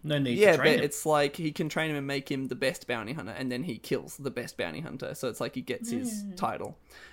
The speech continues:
Speaker 2: Anyways, see, the guy's a psychopath. We, who knows why madmen do the things they do? <laughs> Um,
Speaker 1: <laughs>
Speaker 2: so you would have a, a, like, a relationship, like, you know, strong bond with him,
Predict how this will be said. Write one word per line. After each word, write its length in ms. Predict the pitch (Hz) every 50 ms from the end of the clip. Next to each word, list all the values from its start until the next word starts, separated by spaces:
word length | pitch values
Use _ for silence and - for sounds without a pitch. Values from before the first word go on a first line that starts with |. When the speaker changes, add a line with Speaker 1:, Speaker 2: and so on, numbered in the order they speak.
| - -
Speaker 2:
Anyways, 680 | 156 165 165 147 127 87 65 76 87 90 90 - - - _
see, 240 | - - - 160 160
the 180 | 156 - 180
guy's 240 | 156 214 214 220 190
a 20 | 170
psychopath. 640 | - - 160 147 - - - - - - - - - - - - - - - - - -
We, 200 | - 135 156 156 - - - 208
who 100 | 208 214
knows 240 | 190 190 170 151 147
why 80 | 143 143
madmen 420 | 131 135 131 135 135 131 143 139
do 140 | 117 135 135
the 120 | 135 156
things 280 | - 151 135 120 170 -
they 100 | - 156
do? 180 | 156 - 156 143
<laughs> 80 | 220
Um, 560 | 277 269 - 269 - - 180 175 190 185 196 - 131 - - - -
Speaker 1:
<laughs> 100 | 127 - - - - - - - - - - - - - - - - 370 349 294
Speaker 2:
so 760 | - - - - - 202 185 180 175 175 175 175 175 175 170 - - - - - - - - -
you 140 | - 156 175
would 80 | 170 165
have 380 | 214 170 170 165 147 143 - -
a, 180 | 156 151 143 131 - -
a, 160 | 143 147 135 - 143
like, 200 | 147 147 143 147
a 100 | 143 135
relationship, 800 | 127 139 147 147 143 143 - 143 139 - - 143 131 - - - - - - - - _ _ - - -
like, 320 | 139 139 135 135 135 -
you 100 | 139 135
know, 100 | 127 120
strong 400 | - - - - 147 143 139 139
bond 360 | 127 120 113 110 117 127 123 -
with 180 | 90 104 -
him, 320 | - 139 110 76 104 135